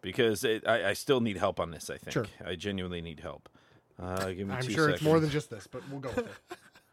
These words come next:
Speaker 3: Oh, that's a great line. "I
Speaker 1: Okay.
Speaker 3: genuinely need help."
Speaker 1: So
Speaker 3: <laughs>
Speaker 1: the line on this says, this is the title from the I G N article. Uh, "The Xbox Series S will not run Xbox One X enhanced versions of backwards compatible games."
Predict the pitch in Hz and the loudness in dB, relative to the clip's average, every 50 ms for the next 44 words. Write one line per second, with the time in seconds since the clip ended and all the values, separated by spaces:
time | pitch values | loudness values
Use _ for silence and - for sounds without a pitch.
0 | _ _ _ _ _ _ - 285 285 285 - - - 180 - - - 247 262 226 | _ _ _ _ _ _ -16 -14 -12 -12 -12 -4 -2 -2 -2 -2 -6 -10 -10 -10
1 | 170 - _ _ _ - 180 180 175 175 170 165 160 151 147 143 139 139 139 135 | -10 -14 _ _ _ -2 0 2 2 2 2 2 0 0 -2 -2 -2 -4 -4 -6
2 | - 127 123 131 135 135 135 131 131 127 127 127 127 147 139 139 160 175 160 147 | -8 -10 -6 -4 -2 -2 -2 -2 -2 -2 -2 -2 -2 2 10 12 12 12 12 12
3 | 143 139 143 135 139 135 139 139 127 127 131 127 123 113 113 120 123 117 - 151 | 10 6 0 -2 -2 -2 -4 -4 -4 -4 -4 -4 -4 -4 -2 0 0 0 0 2
4 | - - 185 156 233 147 147 165 165 165 165 170 190 196 185 165 160 156 - - | 12 12 12 12 12 12 12 12 12 12 12 12 12 12 12 10 8 8 8 10
5 | 156 139 139 131 - - 107 131 139 - 139 135 120 127 - 139 127 123 123 107 | 10 10 10 10 6 2 0 2 2 2 2 2 2 6 8 10 10 10 8 6
6 | - 117 117 104 104 107 107 95 120 117 107 101 92 87 85 87 - 82 82 - | 4 2 4 6 6 4 4 4 2 2 2 4 2 0 -2 -2 -6 -6 -8 -10
7 | - - - - - - - _ _ - 110 117 117 117 120 117 113 127 139 - | -12 -20 -20 -20 -20 -20 -20 _ _ 4 6 8 10 10 8 8 6 4 6 8
8 | 143 170 - - - 208 208 208 - - - - - - - 151 147 151 151 143 | 8 8 6 6 8 8 8 8 4 0 -2 -2 -2 2 4 4 6 6 6 4
9 | 131 123 113 113 - - 120 117 113 117 127 143 - - 139 139 127 127 123 127 | 6 6 6 6 4 4 2 4 6 8 8 8 6 8 8 8 8 8 8 4
10 | - - 170 180 - - - - 170 175 - - - 139 143 135 123 120 120 - | 4 4 4 4 4 2 4 6 6 6 6 2 2 2 2 4 4 2 2 2
11 | - - 107 101 101 123 135 143 - - 104 107 113 113 104 120 113 113 107 - | -2 -2 -2 0 2 2 2 2 0 -2 0 2 2 4 4 2 2 2 2 2
12 | - 107 101 85 - 113 113 117 - - 127 117 - - - 107 95 110 104 98 | 2 2 0 2 4 4 4 4 6 4 2 2 2 0 -2 -2 4 4 4 4
13 | 104 95 101 104 90 - 90 80 64 - - - - - | 4 2 0 -4 -2 -2 -2 -2 -2 -6 -12 -16 -16 -16